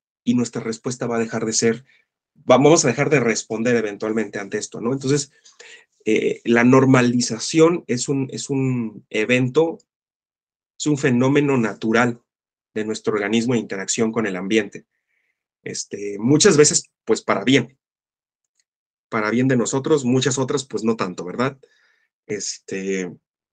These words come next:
terminamos permitiendo acciones, como tú decías, violentas, acciones que, que no nos son saludables, y, y bueno, pero eso se apela, eso se explica con, con el fenómeno de la habituación, que es un fenómeno pavloviano.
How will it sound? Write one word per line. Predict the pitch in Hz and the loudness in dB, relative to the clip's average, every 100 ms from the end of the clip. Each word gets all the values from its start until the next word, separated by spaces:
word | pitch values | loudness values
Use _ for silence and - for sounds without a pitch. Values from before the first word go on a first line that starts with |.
| _ _ - | _ _ -4
terminamos | 113 110 110 120 131 - | 0 2 4 4 2 2
permitiendo | 117 104 101 113 117 120 | -2 0 -4 2 2 4
acciones, | 123 - 175 139 131 | 0 2 2 4 2
como | 113 98 | -2 -6
tú | 120 | 2
decías, | 113 117 120 | 2 4 0
violentas, | 110 107 143 139 123 113 | 2 2 4 4 0 -8
acciones | 98 - 110 110 | -8 -6 -4 -4
que, | - 92 80 _ - - _ _ - | -4 -8 -10 _ -20 -20 _ _ -6
que | 107 | -2
no | 117 | 0
nos | 120 | 0
son | 127 117 | 0 -2
saludables, | 123 143 170 123 143 - _ _ _ _ - | -2 2 4 4 0 -4 _ _ _ _ -20
y, | 110 - | -20 -8
y | 113 | -2
bueno, | 117 101 - _ _ - | 0 0 -4 _ _ -2
pero | 117 117 | 2 2
eso | 120 139 | 2 -2
se | 120 | -6
apela, | 98 117 117 - | -2 0 0 -4
eso | - | -8
se | 127 | -8
explica | 110 - 120 - | -8 -6 -4 -4
con, | - 98 - | -6 -12 -10
con | 101 101 | -10 -8
el | 98 | -10
fenómeno | 104 107 113 110 | -8 -4 -2 -2
de | 101 98 | -4 -4
la | 95 | -6
habituación, | 98 98 104 127 127 127 _ _ _ _ | -6 -6 -4 -2 -2 -6 _ _ _ _
que | 117 127 131 | -2 2 4
es | 131 135 | 4 2
un | 127 | -2
fenómeno | 120 101 98 90 | -2 -2 -4 -6
pavloviano. | 87 95 101 113 - | -8 -4 -2 -2 -6